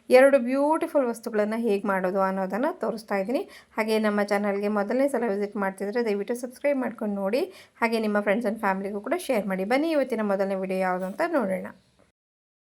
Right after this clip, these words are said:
ಇವತ್ತಿನ ಬ್ಯಾಗ್ ಮಾಡೋದಕ್ಕೆ ನಾನಿಲ್ಲಿ ಲೈನಿಂಗ್ ಬಟ್ಟೆ, ಮಧ್ಯದಲ್ಲಿ ಸ್ಪಾಂಜು ಹಾಗೆ ಮೇನ್ ಬಟ್ಟೆಯನ್ನ ಇಟ್ಕೊಂಡಿದ್ದೀನಿ. ಹಾಗೆ ಇದರ ಅಳತೆಯನ್ನ ನಿಮ್ಗೆ ತಿಳಿಸ್ತೀನಿ ಇವಾಗ. ಉದ್ದ ಹದಿನಾಲ್ಕು ಇಂಚ್ ಇದೆ,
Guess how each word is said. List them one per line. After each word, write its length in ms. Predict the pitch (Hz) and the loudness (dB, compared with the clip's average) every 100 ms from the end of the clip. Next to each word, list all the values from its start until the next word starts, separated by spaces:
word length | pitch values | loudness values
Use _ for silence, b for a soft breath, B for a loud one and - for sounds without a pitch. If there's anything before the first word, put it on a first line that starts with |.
| _ _ - - | _ _ 2 12
ಇವತ್ತಿನ 380 | 247 277 349 370 | 12 12 12 12
ಬ್ಯಾಗ್ 300 | 311 208 240 | 12 12 12
ಮಾಡೋದಕ್ಕೆ 520 | 208 185 185 180 226 | 12 12 12 12 12
ನಾನಿಲ್ಲಿ 720 | 311 202 180 180 208 320 349 - | 12 12 12 12 12 12 12 12
ಲೈನಿಂಗ್ 360 | 233 196 220 214 | 12 12 12 12
ಬಟ್ಟೆ, 340 | 190 180 240 | 12 12 12
ಮಧ್ಯದಲ್ಲಿ 640 | 330 247 190 202 202 220 349 | 12 12 12 12 12 12 12
ಸ್ಪಾಂಜು 600 | - - 185 190 202 277 | 12 12 12 12 12 12
ಹಾಗೆ 320 | 254 240 254 | 12 12 12
ಮೇನ್ 280 | 269 208 202 | 12 12 12
ಬಟ್ಟೆಯನ್ನ 420 | 185 190 175 196 277 | 12 12 12 12 12
ಇಟ್ಕೊಂಡಿದ್ದೀನಿ. 840 | - 233 - 190 180 185 240 349 B B B - | 12 12 12 12 12 12 12 12 B B B 12
ಹಾಗೆ 280 | 240 233 226 | 12 12 12
ಇದರ 140 | 214 208 | 12 12
ಅಳತೆಯನ್ನ 500 | - 240 240 233 214 | 12 12 12 12 12
ನಿಮ್ಗೆ 380 | 202 185 180 247 | 12 12 12 12
ತಿಳಿಸ್ತೀನಿ 680 | 262 - 190 196 - 190 254 | 12 12 12 12 12 12 12
ಇವಾಗ. 260 | 254 175 214 311 - - _ _ - - _ _ _ _ - _ _ _ _ _ _ | 12 12 12 12 12 2 _ _ -20 -20 _ _ _ _ -20 _ _ _ _ _ _
ಉದ್ದ 180 | 247 247 330 | 12 12 12
ಹದಿನಾಲ್ಕು 680 | 370 247 202 202 196 190 214 | 12 12 12 12 12 12 12
ಇಂಚ್ 280 | 196 190 | 12 12
ಇದೆ, 180 | 175 208 | 12 12